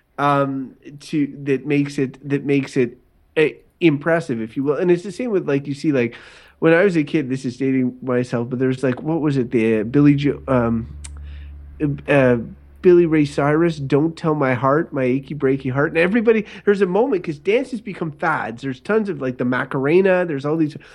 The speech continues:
and, and they're essentially, you know, a bunch of people lining up to do a certain type of, a certain type of dance together. And I, I like that it drives them together socially for sure, but it is pretty ridiculous a lot of the time.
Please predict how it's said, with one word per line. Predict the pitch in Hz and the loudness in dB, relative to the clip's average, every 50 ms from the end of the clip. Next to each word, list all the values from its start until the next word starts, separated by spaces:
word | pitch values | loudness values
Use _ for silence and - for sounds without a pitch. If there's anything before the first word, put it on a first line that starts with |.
| - - - - _ - | -20 -20 -20 -20 _ 0
and, | 175 180 175 - | 2 2 2 2
and | 165 170 165 | 0 0 2
they're | 165 165 165 160 | 2 2 2 2
essentially, | 156 - - 226 247 240 - 220 190 175 165 160 151 147 151 - - - - - | 0 0 -2 -2 -2 -2 -2 -2 0 2 2 2 2 2 0 0 -4 -8 -12 -8
you | 139 160 151 | -4 0 0
know, | 139 139 135 | 2 2 2
a | 127 | 2
bunch | 127 180 190 - - | 0 0 0 0 -2
of | 170 | -4
people | - 185 175 175 156 143 143 | -4 -4 -2 0 2 2 2
lining | 143 147 147 151 156 156 156 151 147 147 | 4 2 4 4 4 4 2 2 2 2
up | 147 147 143 143 | 0 0 -2 -4
to | - - | -6 -6
do | 131 131 143 139 143 143 139 | 0 4 6 6 8 8 6
a | 127 | 4
certain | 123 - - 151 117 113 | 2 0 -2 -2 -2 -2
type | 135 - 127 131 123 | -4 -2 -2 -2 0
of, | 135 123 120 - - - - - - - - | 0 -2 -2 -4 -10 -20 -20 -20 -12 -2 0
a | 147 156 | 0 0
certain | - - 196 190 - 147 | 2 2 2 2 2 0
type | 143 - 165 147 143 | 0 0 0 0 2
of | 143 131 127 | 0 -2 0
dance | 131 156 170 208 214 190 - - | 2 2 2 2 0 -2 -4 -6
together. | - 156 185 202 185 143 120 | -2 0 0 2 2 2 0
And | - - 170 175 175 | 2 2 2 4 4
I, | 185 185 185 - | 2 2 2 0
I | 170 175 | 0 2
like | 175 175 190 240 294 294 | 2 2 0 0 -2 -4
that | - 302 277 | -6 -6 -4
it | 233 202 185 180 | -6 -6 -6 -6
drives | 170 165 151 139 143 165 180 175 | -4 -2 0 0 0 0 -2 -4
them | 185 160 156 | -6 -6 -6
together | - 143 135 143 143 143 139 131 | -6 -6 -4 -4 -4 -4 -4 -6
socially | 131 - - 131 156 170 - - 139 131 127 | -6 -4 -2 -2 -2 -2 -2 -2 -2 -2 -2
for | 120 - - 117 | -2 -4 -6 -6
sure, | 117 - 160 123 | -2 0 0 2
but | 113 131 120 95 - - - - - - _ _ | 2 2 0 -2 -4 -12 -20 -20 -20 -20 _ _
it | 165 170 165 | 2 4 4
is | 185 226 233 185 156 139 151 170 - _ _ _ _ _ _ _ _ _ _ _ | 4 4 4 2 2 -2 -6 -12 -18 _ _ _ _ _ _ _ _ _ _ _
pretty | - 175 175 147 135 | 4 4 4 4 2
ridiculous | 123 113 113 104 127 139 135 139 - 101 95 92 87 - - | 0 -2 -4 -2 -2 -2 -2 -4 -6 -8 -8 -8 -10 -8 -8
a | 104 | -6
lot | 107 110 113 107 | -4 -2 -2 -2
of | 98 92 | -4 -6
the | 98 | -10
time. | 90 - 123 120 110 90 - | -12 -10 -8 -8 -8 -8 -10